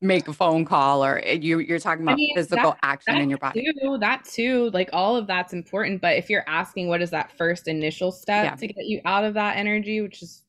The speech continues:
Speaker 2: the question, then that.
Speaker 1: Yeah, move your
Speaker 2: I would
Speaker 1: body.
Speaker 2: Yeah, move your
Speaker 1: And
Speaker 2: body.
Speaker 1: then next step after that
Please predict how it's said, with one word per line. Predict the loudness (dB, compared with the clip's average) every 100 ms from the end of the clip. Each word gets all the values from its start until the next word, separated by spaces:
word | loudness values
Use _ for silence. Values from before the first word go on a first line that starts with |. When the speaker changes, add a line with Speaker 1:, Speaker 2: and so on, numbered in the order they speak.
| -14
Speaker 2:
the | -12
question, | -4 -6 -6 -8 -4 -4 -6 _ _ _ _
then | 2 4 4 2 -2 -6 -10 _ _ _ -4
that. | -4 -6 -16 -12
Speaker 1:
Yeah, | -6 -6 -6
move | -6 -6
your | -6 -4
Speaker 2:
I | -4
would |
Speaker 1:
body. | -6 -14 _ _ _ _ -6
Speaker 2:
Yeah, | -4 -4 -10 _ _ _ -12
move | -2
your | 0
Speaker 1:
And | 2
Speaker 2:
body. | 2
Speaker 1:
then | 2 0 -6 _ _
next | -2 0 -2 -2
step | -2 0
after | -2 -4 -6 -4
that | -2 -2